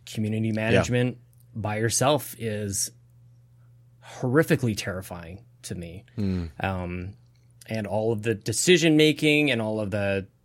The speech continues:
Speaker 1: places that I can't be all at the same time.
Speaker 2: Yep.
Speaker 1: Those are the things, those are the crushing thoughts that go like, "Be easier just to turn off the lights," you know?
Speaker 2: Mm-hmm.
Speaker 1: So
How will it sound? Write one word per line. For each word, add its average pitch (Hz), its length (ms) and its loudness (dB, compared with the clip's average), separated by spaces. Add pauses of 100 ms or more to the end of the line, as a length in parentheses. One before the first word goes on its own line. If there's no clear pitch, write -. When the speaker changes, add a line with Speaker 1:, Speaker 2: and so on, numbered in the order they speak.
Speaker 1:
places 151 480 2
that 123 120 2
I 117 100 2
can't 113 420 -2
be 123 520 0 (920)
all 117 260 2
at 104 60 -4
the 117 100 -4
same 110 320 -4
time. 101 480 -8 (680)
Speaker 2:
Yep. 101 200 0
Speaker 1:
Those 131 540 6
are 127 80 6
the 113 120 4
things, 110 300 -2
those 117 220 2
are 117 60 2
the 107 140 0
crushing 107 600 -4
thoughts 98 540 -6
that 95 360 -6 (720)
go 101 220 0
like, 95 340 -4 (1080)
"Be 107 80 2
easier 107 320 2
just 110 180 0
to 110 80 -2
turn 117 180 0
off 117 160 2
the 131 80 -2
lights," 160 520 0
you 107 140 -2
know? 101 240 -2 (600)
Speaker 2:
Mm-hmm. 101 380 0 (300)
Speaker 1:
So 117 640 4